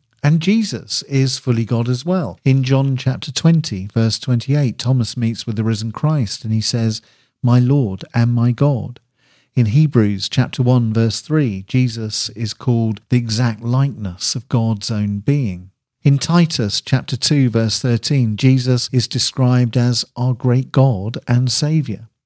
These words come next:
In Colossians chapter two, verse nine, Paul writes that the full content of divine nature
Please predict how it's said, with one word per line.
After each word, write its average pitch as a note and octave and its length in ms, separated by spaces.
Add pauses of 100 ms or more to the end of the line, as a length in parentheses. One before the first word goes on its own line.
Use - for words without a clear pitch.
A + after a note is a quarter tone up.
(140)
In C3 100
Colossians C3 520
chapter - 300
two, B2+ 320
verse A2+ 280
nine, A#2+ 400
Paul A#2 280
writes A2 340
that - 160
the A2 80
full C3 400
content A2+ 760
of A2+ 200
divine A2+ 600
nature A#2+ 560